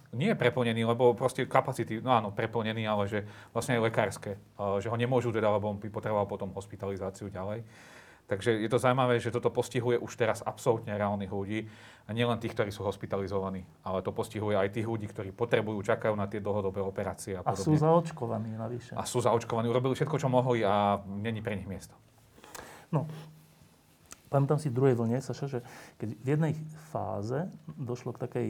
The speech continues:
Speaker 2: k takému uvedomeniu si, čo sa týka epidemiológov, že to percento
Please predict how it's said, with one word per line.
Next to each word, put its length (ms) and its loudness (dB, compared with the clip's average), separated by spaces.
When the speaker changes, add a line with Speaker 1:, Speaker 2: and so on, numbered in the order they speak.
Speaker 2:
k 640 -20
takému 320 -4
uvedomeniu 560 0
si, 320 -4
čo 80 -8
sa 160 -8
týka 400 -6
epidemiológov, 880 -2
že 160 -4
to 80 -4
percento 800 2